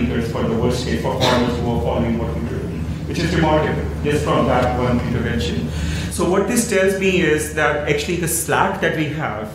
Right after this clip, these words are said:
and remember this is withdrawals and application, <coughs> and you could argue that some of this comes back, the, the slack we have in the agricultural systems to pick up something like this is there,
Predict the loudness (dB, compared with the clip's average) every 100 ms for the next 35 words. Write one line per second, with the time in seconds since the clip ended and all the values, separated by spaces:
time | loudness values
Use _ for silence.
0 | -6 -2 0 2 4 4 4 2 0 2
1 | 0 2 4 4 2 0 0 -2 2 2
2 | 2 0 -4 -8 -12 -4 -2 2 2 2
3 | 2 2 2 0 0 -2 -2 -2 -4 -4
4 | -6 0 2 2 -2 -8 -16 -16 -4 0
5 | 0 -4 -4 -2 0 2 2 2 -2 -2
6 | 0 2 2 0 -4 -2 0 0 -2 -4
7 | -2 -4 0 -2 -2 -4 -4 -4 -4 -4
8 | -4 0 0 0 -2 -2 -2 -2 0 0
9 | 0 -2 0 0 2 4 4 2 -6